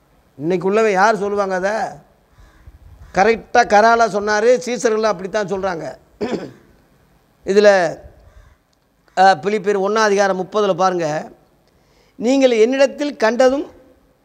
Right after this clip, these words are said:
எனக்கு உண்டென்று இப்பொழுது கேள்விப்படுகிறதுமான போராட்டமே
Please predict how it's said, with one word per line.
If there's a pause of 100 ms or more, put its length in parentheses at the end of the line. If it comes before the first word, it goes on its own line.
(160)
எனக்கு
உண்டென்று
இப்பொழுது
கேள்விப்படுகிறதுமான
போராட்டமே